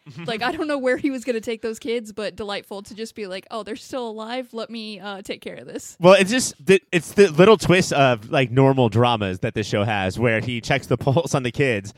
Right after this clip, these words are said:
Speaker 3: you know, in the
Speaker 1: <laughs>
Speaker 3: basement, and he's like, "They're still alive." Shit. Uh,
Speaker 1: <laughs> Yeah.
Speaker 3: that Harry has. But, uh, yeah, I mean, the three, those three major things at the end, including the kids being knocked out in the basement and him having to deal with that, which is,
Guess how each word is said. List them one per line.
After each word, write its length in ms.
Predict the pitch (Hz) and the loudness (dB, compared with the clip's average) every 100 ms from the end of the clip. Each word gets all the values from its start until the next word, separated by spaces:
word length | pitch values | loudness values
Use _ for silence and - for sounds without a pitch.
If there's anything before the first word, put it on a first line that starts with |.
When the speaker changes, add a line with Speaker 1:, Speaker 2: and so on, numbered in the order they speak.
| _ _ _ _ _ | _ _ _ _ _
Speaker 3:
you 80 | 127 | 0
know, 140 | 117 | 0
in 80 | 117 | 0
the 60 | 110 | 0
Speaker 1:
<laughs> 20 | |
Speaker 3:
basement, 480 | 123 139 120 113 - | 0 0 0 -2 -2
and 180 | 135 135 | 0 2
he's 120 | 127 | 2
like, 120 | 127 | 2
"They're 80 | 131 | 0
still 260 | - 151 131 | 4 6 6
alive." 400 | 131 110 95 - _ _ _ _ - | 4 0 -2 -6 _ _ _ _ -8
Shit. 600 | - - - 170 - - - - - | -4 2 4 4 2 -14 -20 -16 2
Uh, 360 | 156 143 269 - | 6 8 8 6
Speaker 1:
<laughs> 40 | |
Yeah. 360 | 247 180 233 196 - - | 4 2 -2 -4 -14 -6
Speaker 3:
that 320 | 190 151 143 143 | 2 4 4 0
Harry 320 | 156 143 135 | 2 2 4
has. 280 | 147 120 107 | 4 4 2
But, 280 | 147 143 | 2 4
uh, 340 | 160 147 135 131 | 4 6 6 4
yeah, 180 | 208 233 | 4 4
I 60 | 175 | 4
mean, 300 | 185 165 151 _ - - _ _ _ 143 | 2 -2 -4 _ -20 -20 _ _ _ 0
the 140 | 170 | 0
three, 460 | - 165 220 226 170 165 | 0 -4 0 0 2 8
those 240 | 190 233 | 8 6
three 240 | 196 214 | -2 -2
major 340 | 147 170 165 156 | 0 2 2 2
things 320 | 175 175 131 | 0 -4 -6
at 60 | 127 | -8
the 160 | 117 | -2
end, 280 | 160 156 110 | 0 2 0
including 380 | 117 151 151 143 | -2 0 2 0
the 80 | 120 | -2
kids 260 | 156 147 | -2 -2
being 220 | 131 117 | -4 -4
knocked 300 | 110 127 - | -2 -4 -2
out 300 | 131 120 113 - - | 0 0 -2 -6 -4
in 280 | 131 135 120 | -2 0 2
the 200 | 107 90 | 2 2
basement 480 | 127 151 151 104 98 | 0 -2 0 -2 -4
and 200 | 110 107 | -6 -4
him 140 | 123 123 | -2 0
having 200 | 127 104 | -2 -2
to 80 | |
deal 220 | 87 156 165 | -2 0 2
with 140 | 104 | 0
that, 280 | 95 92 - _ - | -4 -6 -10 _ 0
which 180 | 170 180 | 2 4
is, 240 | 170 147 | 4 2